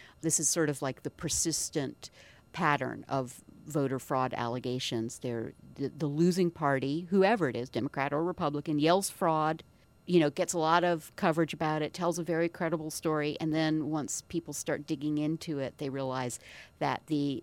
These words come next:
that these instances of voter fraud sort of vanish in the wind when you actually try to build the individual cases up. There was a similar sort of series of allegations in South Carolina a, a few years ago where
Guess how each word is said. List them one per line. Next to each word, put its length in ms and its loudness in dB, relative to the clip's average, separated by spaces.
that 280 -6
these 260 -4
instances 640 -4
of 140 -4
voter 240 -2
fraud 340 -6
sort 200 -6
of 80 -8
vanish 520 -6
in 120 -4
the 80 -4
wind 420 -4
when 140 -2
you 120 0
actually 380 -2
try 240 -4
to 60 -4
build 340 -4
the 140 -6
individual 1040 -4
cases 680 -6
up. 300 -8
There 120 2
was 260 0
a 80 -2
similar 560 2
sort 240 2
of 200 2
series 400 2
of 80 -6
allegations 560 -4
in 240 -2
South 360 -4
Carolina 680 -4
a, 160 -8
a 80 -6
few 240 -6
years 340 -4
ago 280 -4
where 480 -4